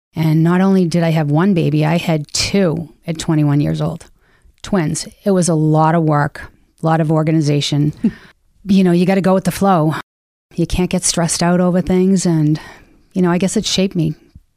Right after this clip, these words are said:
Speaker 1: to where I am today.
Speaker 2: Interesting.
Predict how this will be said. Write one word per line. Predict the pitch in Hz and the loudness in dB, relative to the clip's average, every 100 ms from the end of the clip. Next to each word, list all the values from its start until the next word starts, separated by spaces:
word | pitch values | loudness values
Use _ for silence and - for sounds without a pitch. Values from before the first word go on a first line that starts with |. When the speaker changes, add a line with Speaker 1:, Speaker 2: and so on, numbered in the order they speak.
| _ - | _ -6
Speaker 1:
to | 160 | -2
where | 160 160 | 0 2
I | |
am | 160 160 | 2 0
today. | - 175 160 156 _ _ _ _ | -2 -2 -2 -4 _ _ _ _
Speaker 2:
Interesting. | 196 190 208 - 175 165 | -2 0 -2 -2 -2 -2